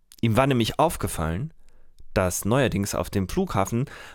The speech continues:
einmal im Monat eine Lufthansa-Maschine aus Frankfurt landet. An Bord Kisten voller Dollarnoten aus europäischen Wechselstuben,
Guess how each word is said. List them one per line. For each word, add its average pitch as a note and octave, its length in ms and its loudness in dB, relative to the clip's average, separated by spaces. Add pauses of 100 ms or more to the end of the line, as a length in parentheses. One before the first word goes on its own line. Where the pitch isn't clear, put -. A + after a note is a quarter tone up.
(220)
einmal A3 400 2
im F#3 140 2
Monat B2 640 2
eine A2 220 4
Lufthansa-Maschine G2+ 1120 2
aus C#3 200 2
Frankfurt A3 640 0
landet. D#2 600 -6 (1000)
An F#2 200 0
Bord F#2 440 2 (520)
Kisten A#3+ 640 0
voller C#3+ 380 4
Dollarnoten A#2 760 4 (340)
aus - 280 2
europäischen C3 760 2
Wechselstuben, G2 840 0